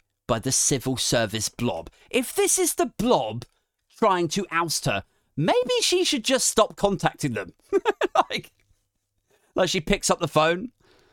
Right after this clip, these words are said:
asks them to do something highly questionable for her, for her own benefit.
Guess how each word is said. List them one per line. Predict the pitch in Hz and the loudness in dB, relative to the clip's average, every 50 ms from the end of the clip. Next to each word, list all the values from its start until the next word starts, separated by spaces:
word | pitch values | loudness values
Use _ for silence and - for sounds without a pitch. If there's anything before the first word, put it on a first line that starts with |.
| _ _ _ - | _ _ _ 0
asks | - 160 160 151 - - - - | 2 2 2 2 -2 -4 -2 0
them | 156 139 135 | 0 0 0
to | - 147 | -2 0
do | - 147 143 | 0 0 0
something | - - 151 135 - - 135 131 | 2 2 0 0 2 -2 -2 -2
highly | 135 135 127 127 123 123 | 0 -2 -2 -2 -2 -4
questionable | - - 156 - - - 143 135 127 147 160 170 | -2 -2 -2 -2 0 -2 -2 -2 0 0 0 -2
for | 165 - - 131 139 131 | -2 -2 -2 0 0 2
her, | 123 135 135 156 | 2 2 2 2
for | - - 143 - | -2 -4 -4 0
her | - 170 143 - | 0 0 0 2
own | 135 131 127 123 | 0 0 0 0
benefit. | 117 135 127 127 123 - 156 156 - | 0 0 0 0 0 -2 -2 -2 -2